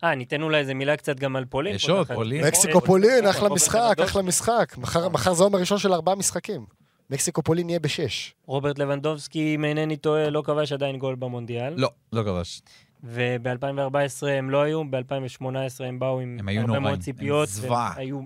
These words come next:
Speaker 1: מזעזעים, סיימו מקום אחרון בבית.
Speaker 3: שמונה עשר זה המונדיאל היחיד שלו, לא?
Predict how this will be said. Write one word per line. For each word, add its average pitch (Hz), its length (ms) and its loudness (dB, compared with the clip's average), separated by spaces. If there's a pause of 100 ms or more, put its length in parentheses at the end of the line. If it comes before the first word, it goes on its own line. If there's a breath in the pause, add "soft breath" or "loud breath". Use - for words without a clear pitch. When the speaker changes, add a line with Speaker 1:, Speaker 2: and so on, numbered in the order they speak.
Speaker 1:
מזעזעים, 120 560 -8
סיימו 123 280 -10
מקום 127 220 -10
אחרון 123 320 -10
בבית. 160 480 -6 (280 loud breath)
Speaker 3:
שמונה 143 340 0
עשר 277 180 0
זה 240 120 4
המונדיאל 262 340 0
היחיד 269 220 0
שלו, 165 220 2
לא? 180 200 2